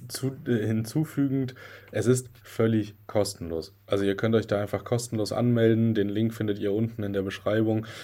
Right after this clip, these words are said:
Ähm, teilt es gerne mit Menschen, die das betrifft. Wenn ihr jemanden im Umfeld habt, wo ihr gehört habt schon, dass er sich darüber emotional aufgeregt hat und keine Lösung weiß, wie er jetzt sein Haus bewirtschaften soll oder wie sonst irgendwas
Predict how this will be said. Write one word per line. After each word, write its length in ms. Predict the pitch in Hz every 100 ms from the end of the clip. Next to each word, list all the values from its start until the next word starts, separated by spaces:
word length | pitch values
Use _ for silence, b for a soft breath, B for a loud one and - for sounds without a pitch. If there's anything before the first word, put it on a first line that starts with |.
| B -
Ähm, 340 | 104 101 98
teilt 320 | 98 113 127 123
es 160 | -
gerne 320 | - 107 107
mit 220 | 104 104 107
Menschen, 360 | 107 104 -
die 60 | 101
das 180 | 101 -
betrifft. 540 | 101 - 123 123 -
Wenn 100 | 104
ihr 60 | 104
jemanden 320 | 104 104 107
im 100 | 107
Umfeld 460 | 117 117 110 101
habt, 340 | 98 101 - 107
wo 140 | 104
ihr 160 | 101 98
gehört 380 | 101 101 104 98
habt 200 | 98 -
schon, 220 | 104 101
dass 140 | 98
er 80 | 98
sich 160 | 98 98
darüber 440 | 98 - 101 98
emotional 460 | 101 101 - 104 104
aufgeregt 580 | 123 120 107 104 98
hat 160 | 110 104
und 140 | 98
keine 260 | - 101 98
Lösung 440 | 98 117 110 107
weiß, 400 | 98 98 98 -
wie 80 | 101
er 100 | 98
jetzt 180 | 98 95
sein 180 | 98 95
Haus 180 | 107 113
bewirtschaften 720 | 98 98 95 101 95 - 95
soll 200 | 98 95
oder 200 | 95 92
wie 80 | 95
sonst 320 | 101 110 -
irgendwas 440 | 107 104 95 95